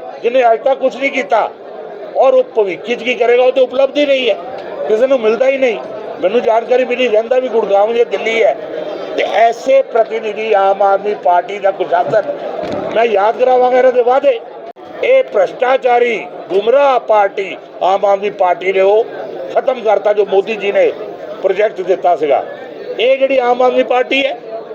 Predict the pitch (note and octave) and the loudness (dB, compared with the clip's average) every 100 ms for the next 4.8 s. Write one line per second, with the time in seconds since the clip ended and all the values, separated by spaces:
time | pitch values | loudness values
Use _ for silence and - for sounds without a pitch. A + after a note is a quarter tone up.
0 | - G3+ B3 B3 A#3+ A#3+ G#3+ A#3 G#3 E3+ | -6 -2 2 4 4 2 0 -2 -2 -2
1 | F#3 A3 A#3 A3+ F#3+ F3+ G#3+ G3 E3 E3+ | -6 0 2 4 2 0 0 2 2 2
2 | A3+ A3+ A3+ A#3 A3+ A#3+ A#3+ G#3+ D#3 - | 4 4 4 0 -2 0 0 0 -6 -10
3 | - - - A3 B3+ C4 C4 A3 A3 A#3+ | -18 -18 -2 0 2 2 0 -4 -6 -2
4 | A#3+ A3+ G3 G3+ G3+ G3 F3+ | 0 2 2 2 2 2 2